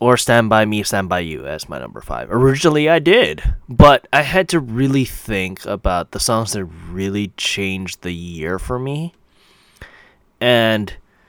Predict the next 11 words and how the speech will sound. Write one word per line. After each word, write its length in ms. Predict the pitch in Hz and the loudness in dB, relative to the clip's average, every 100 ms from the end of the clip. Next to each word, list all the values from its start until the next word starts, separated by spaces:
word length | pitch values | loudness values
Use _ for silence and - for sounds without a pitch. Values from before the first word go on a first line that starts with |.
| _ _ _ _ _ _ | _ _ _ _ _ _
Blueberry 800 | 113 98 110 117 160 160 131 113 | -8 0 2 6 4 6 4 4
scratched 600 | 107 - 123 110 117 - | 0 -2 0 0 0 -4
that 300 | 104 98 98 - | -2 0 -2 -2
itch 360 | 98 98 - | -4 -4 -6
that 160 | 101 92 | -4 -4
I 100 | 90 | -4
needed 460 | 85 92 92 92 - | -6 -6 -6 -6 -6
for 200 | 90 85 | -6 -4
a 60 | |
Western 420 | 80 85 - 92 | -6 -10 -10 -8
style 560 | 85 - 80 73 60 | -8 -6 -4 -4 -6